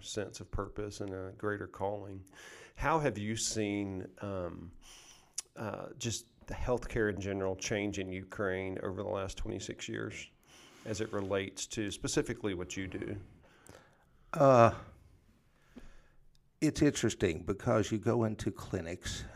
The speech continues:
Speaker 2: and, uh, it, it's like, I, I've been in, I've been in some of the best clinics that I've ever seen in the world,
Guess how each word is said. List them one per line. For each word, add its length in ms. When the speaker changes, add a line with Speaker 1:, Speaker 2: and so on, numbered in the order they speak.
Speaker 2:
and, 800
uh, 440
it, 160
it's 280
like, 340
I, 120
I've 140
been 200
in, 180
I've 140
been 120
in 60
some 160
of 60
the 80
best 240
clinics 420
that 140
I've 160
ever 160
seen 340
in 80
the 80
world, 540